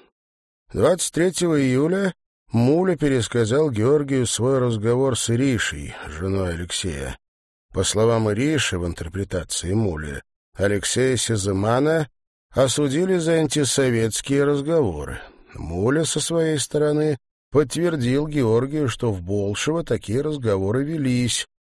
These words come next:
просто не при детях, поэтому ни Мур, ни Митя их и не слышали. Разумеется, отец и Аля ничего антисоветского не могли говорить, это всё Львовы,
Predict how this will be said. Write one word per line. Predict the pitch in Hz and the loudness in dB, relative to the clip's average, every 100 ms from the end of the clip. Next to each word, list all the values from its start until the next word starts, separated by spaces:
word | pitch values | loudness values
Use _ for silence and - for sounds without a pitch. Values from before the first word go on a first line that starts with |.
| _ - | _ -10
просто | 95 92 - | -6 -6 -2
не | 110 | -2
при | 107 131 | 2 0
детях, | 117 104 107 101 110 101 - _ _ - | 2 0 0 0 0 -2 -6 _ _ 0
поэтому | 92 107 107 110 | 0 2 2 2
ни | 110 107 | 2 2
Мур, | 101 127 | 2 2
ни | 131 117 | 2 0
Митя | 95 104 107 90 | 2 -2 -2 -4
их | 80 - | -6 -2
и | |
не | 104 120 | -2 -2
слышали. | - 73 64 - - - 53 - _ _ _ _ _ - | -4 -10 -10 -10 -8 -8 -10 -14 _ _ _ _ _ -4
Разумеется, | 123 135 185 190 - 147 | 0 2 2 2 2 2
отец | 127 151 147 - | 2 0 0 2
и | |
Аля | 127 147 143 | 2 4 2
ничего | 131 120 - 120 | 0 0 0 0
антисоветского | 127 113 117 - 117 123 117 - 127 | 0 0 -2 0 2 2 -2 -2 0
не | 127 139 | 2 2
могли | 156 170 233 196 | 0 0 0 0
говорить, | 90 82 73 71 - | 0 -4 -8 -10 -10
это | - 78 | -10 -10
всё | - - 98 | -8 -4 -2
Львовы, | 85 76 73 104 135 135 127 | -4 -6 -2 2 2 2 0